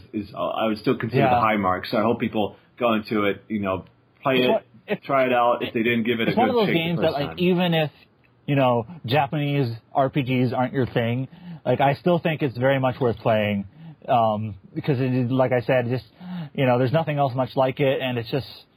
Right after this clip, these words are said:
Speaker 2: I think it's something that's got a little bit of a broader appeal. Um, and, you know, just like I,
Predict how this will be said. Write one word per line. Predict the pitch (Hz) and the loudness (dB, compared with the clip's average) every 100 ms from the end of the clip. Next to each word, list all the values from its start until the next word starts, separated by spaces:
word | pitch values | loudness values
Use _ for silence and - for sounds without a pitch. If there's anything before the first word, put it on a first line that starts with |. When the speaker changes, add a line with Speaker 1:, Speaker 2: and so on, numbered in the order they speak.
| _ 139 | _ -12
Speaker 2:
I | - 143 127 | -4 0 2
think | 160 | 2
it's | 156 | 2
something | 151 135 147 | 0 0 0
that's | 135 - | -2 0
got | 135 | 0
a | |
little | 127 139 | 4 2
bit | 135 | 2
of | 131 | 2
a | 120 107 | 0 0
broader | 120 117 123 120 | 2 4 4 2
appeal. | 98 - 113 107 104 - 165 170 147 - | 0 -2 0 2 0 -6 -16 -16 -18 -6
Um, | 120 107 98 98 95 _ _ _ _ | 0 2 0 -4 -8 _ _ _ _
and, | 170 202 185 151 | -2 2 0 -2
you | 139 147 | -4 0
know, | 143 139 | 4 2
just | 123 135 | 0 -2
like | 143 | 0
I, | 135 | 0